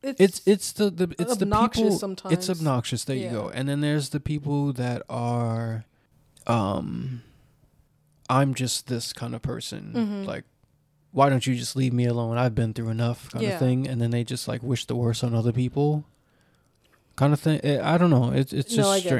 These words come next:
Speaker 2: strange. Like,
Speaker 1: I've, yeah, for me, and we, we've had this conversation so many times, and you, you get on me <laughs> a lot about this. <laughs>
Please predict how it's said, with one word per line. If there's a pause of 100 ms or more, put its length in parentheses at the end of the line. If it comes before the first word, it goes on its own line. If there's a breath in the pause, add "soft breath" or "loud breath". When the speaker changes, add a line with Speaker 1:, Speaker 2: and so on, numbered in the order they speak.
(160)
Speaker 2:
strange.
Like, (280)
Speaker 1:
I've,
yeah, (300)
for
me, (120)
and
we,
we've
had
this
conversation
so
many
times,
and
you,
you
get
on
me
<laughs>
a
lot
about
this.
<laughs>